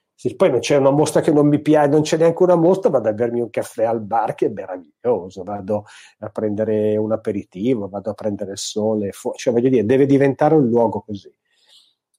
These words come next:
Eh, non, eh, il pubblico cambia.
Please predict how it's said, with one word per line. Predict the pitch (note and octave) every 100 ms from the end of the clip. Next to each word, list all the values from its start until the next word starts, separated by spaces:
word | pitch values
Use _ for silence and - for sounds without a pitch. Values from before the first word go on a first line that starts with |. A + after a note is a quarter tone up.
| _ _
Eh, | C3+ B2 A2+ A2+ G#2+ G#2 G2+ F#2+ - _ _ _
non, | C#3+ D#3 F3+ G3 - _ _
eh, | D#3 D#3 C4+ G3
il | D#3+ D#3+
pubblico | A#3+ C#4 C#4+ A3+
cambia. | - D#3 F3 C#3+ G#2 G2+